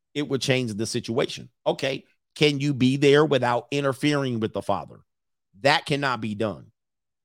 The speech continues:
Can you be there without yelling at me? Can you be there without guilt tripping me? Can you be there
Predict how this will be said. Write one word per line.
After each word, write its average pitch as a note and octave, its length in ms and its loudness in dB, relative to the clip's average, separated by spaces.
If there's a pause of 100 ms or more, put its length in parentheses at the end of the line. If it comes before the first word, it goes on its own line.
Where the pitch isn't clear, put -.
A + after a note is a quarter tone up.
(580)
Can D#3 160 2
you D3+ 100 0
be D#3 180 -2
there D#3 180 4
without C#3 380 2
yelling C3 340 0
at G#2 140 -8
me? G2+ 100 -6
Can A#2+ 200 -6
you B2+ 100 -2
be C#3 160 -2
there C#3+ 200 2
without B2+ 360 0
guilt B2 220 -4
tripping G2 320 -2
me? F#2 120 -6
Can A2+ 180 -2
you A2+ 100 -4
be C3 200 0
there C3+ 320 4